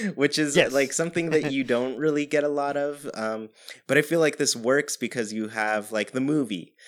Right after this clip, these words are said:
Speaker 1: One of the best moments is, of course, like, Margie and her ambition takes her to another town. And so you see a, a character, you, you see a character that has to go through some development because their friend left, you know?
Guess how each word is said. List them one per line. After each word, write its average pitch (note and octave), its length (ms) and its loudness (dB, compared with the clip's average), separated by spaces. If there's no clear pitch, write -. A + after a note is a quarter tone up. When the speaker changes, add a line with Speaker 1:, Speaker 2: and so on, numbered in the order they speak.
Speaker 1:
One B2 120 -4
of C3 60 -4
the B2+ 60 0
best A#2+ 260 0
moments D3 420 0
is, A2+ 120 -6
of A2+ 140 -6
course, A2 360 -2
like, G#2 180 -2
Margie A2+ 920 -2
and G#2 220 -6
her A#2 180 0
ambition G2+ 560 -2
takes G#2 300 -8
her G#2 120 -4
to F#2+ 140 -4
another F#2 280 -4
town. F#2+ 640 -4
And G#2+ 260 -6
so G2+ 580 2
you A2+ 260 -4
see A2+ 420 -2
a, G#2 160 0
a A2+ 80 -8
character, A#2+ 840 0
you, B2 540 -4
you C3+ 180 -4
see D#3 260 -2
a D3 60 -2
character C3+ 360 -2
that G#2+ 160 0
has A#2 180 -4
to B2 80 -6
go A2 140 -2
through G#2+ 180 -10
some G#2+ 200 -8
development G2 580 -4
because F#2+ 320 -8
their F#2 140 -6
friend G2+ 340 -6
left, C2+ 380 -14
you G2 100 -8
know? F#2+ 220 -6